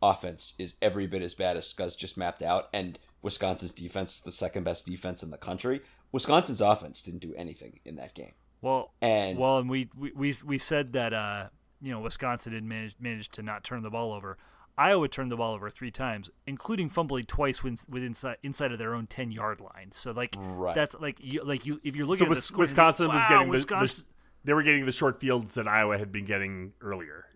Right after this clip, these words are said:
Speaker 3: in the season, right?
Speaker 2: Yep, exactly.
Speaker 1: I mean,
Speaker 2: so don't look at
Speaker 1: right.
Speaker 2: the score and think that, like, Wisconsin blew out Iowa. <laughs> I mean,
Speaker 1: Right.
Speaker 2: like,
Speaker 1: Wisconsin
Speaker 2: they did,
Speaker 1: threw
Speaker 2: but it's
Speaker 1: for
Speaker 2: not
Speaker 1: a hu-
Speaker 2: 'cause they ran all over 'em.
Speaker 1: <laughs> Right. Wisconsin threw for a hundred and four yards and averaged three point five yards a carry and won by twenty.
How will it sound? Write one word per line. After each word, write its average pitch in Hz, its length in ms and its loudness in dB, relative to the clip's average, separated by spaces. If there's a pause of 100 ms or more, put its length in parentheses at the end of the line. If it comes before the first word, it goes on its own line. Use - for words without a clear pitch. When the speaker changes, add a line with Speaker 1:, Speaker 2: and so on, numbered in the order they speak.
Speaker 3:
in 92 80 -10
the 85 120 -10
season, 76 360 -16
right? 82 180 -10 (680)
Speaker 2:
Yep, 131 180 -6 (120)
exactly. 110 520 -4
Speaker 1:
I 135 60 4
mean, 120 160 2
Speaker 2:
so 135 120 -4
don't 147 220 0
look 170 120 0
at 185 60 4
Speaker 1:
right. - 60 0
Speaker 2:
the 143 100 0
score 165 440 2
and 120 120 -4
think 139 340 -6
that, 117 300 -2
like, 117 280 -6
Wisconsin 117 540 -6
blew 120 300 -6
out 107 180 -4
Iowa. 98 500 -6 (340)
<laughs> - 320 -18
I 156 80 -4
mean, 117 100 4
Speaker 1:
Right. 92 60 2
Speaker 2:
like, - 80 -10
Speaker 1:
Wisconsin 151 520 8
Speaker 2:
they 160 60 8
did, 147 100 6
Speaker 1:
threw 170 100 8
Speaker 2:
but - 40 12
it's 170 80 2
Speaker 1:
for 180 80 8
Speaker 2:
not 160 80 12
Speaker 1:
a - 20 12
hu- - 40 -2
Speaker 2:
'cause 151 140 4
they 139 140 2
ran 127 220 2
all 117 120 2
over 107 240 0
'em. 104 140 -12 (300)
Speaker 1:
<laughs> - 340 -4
Right. 113 220 10
Wisconsin 135 540 6
threw 139 220 -4
for 143 140 0
a 123 80 4
hundred 123 240 0
and 117 100 -4
four 110 300 2
yards 98 420 2
and 104 100 0
averaged 98 460 0
three 101 180 -2
point 104 300 -4
five 90 340 0
yards 90 260 0
a 92 60 -6
carry 92 440 2
and 85 180 -2
won 92 200 0
by 87 140 2
twenty. 85 520 -2